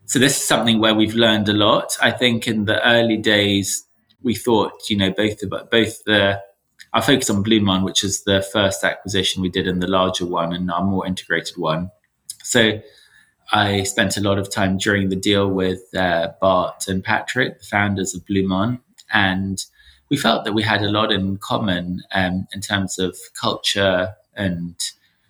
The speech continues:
ethos of how we do business. We both wanted to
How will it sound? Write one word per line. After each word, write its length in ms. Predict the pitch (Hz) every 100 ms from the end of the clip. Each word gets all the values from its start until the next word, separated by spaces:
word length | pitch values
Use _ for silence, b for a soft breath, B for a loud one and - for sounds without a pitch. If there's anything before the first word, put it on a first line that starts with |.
| _ _
ethos 540 | 127 101 - 143 -
of 80 | -
how 160 | 107 92
we 100 | 92
do 180 | 92
business. 480 | 92 113 - 101 95
We 60 | 107
both 260 | 92 87
wanted 380 | - 87 - 92
to 400 | - 92 85 87